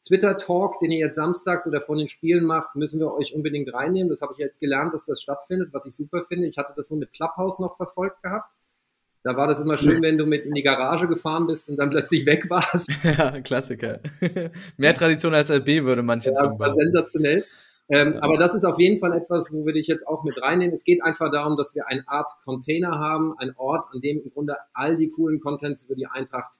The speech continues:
Speaker 1: gesammelt, gebündelt sind. Und da meine ich jetzt nicht nur das, was vom Verein kommt und auch nicht nur das, was von den Medien,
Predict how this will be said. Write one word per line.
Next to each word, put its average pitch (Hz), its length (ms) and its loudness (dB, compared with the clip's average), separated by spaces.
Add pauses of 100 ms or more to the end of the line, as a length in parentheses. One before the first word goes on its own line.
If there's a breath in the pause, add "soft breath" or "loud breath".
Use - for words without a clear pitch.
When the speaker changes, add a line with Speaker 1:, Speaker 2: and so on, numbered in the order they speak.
Speaker 1:
gesammelt, 131 440 -2
gebündelt 175 520 2
sind. 160 220 -2
Und 127 120 -12
da 127 80 -6
meine 135 220 -6
ich 139 80 -8
jetzt 139 220 -6
nicht 143 260 -4
nur 147 320 4 (480 loud breath)
das, 143 220 0
was 143 160 0
vom 135 160 -2
Verein 143 440 0
kommt 180 360 0 (440)
und 139 200 0
auch 139 280 0
nicht 143 200 -4
nur 147 140 0
das, 147 300 0
was 139 180 -2
von 147 160 -2
den 127 240 2
Medien, 175 520 4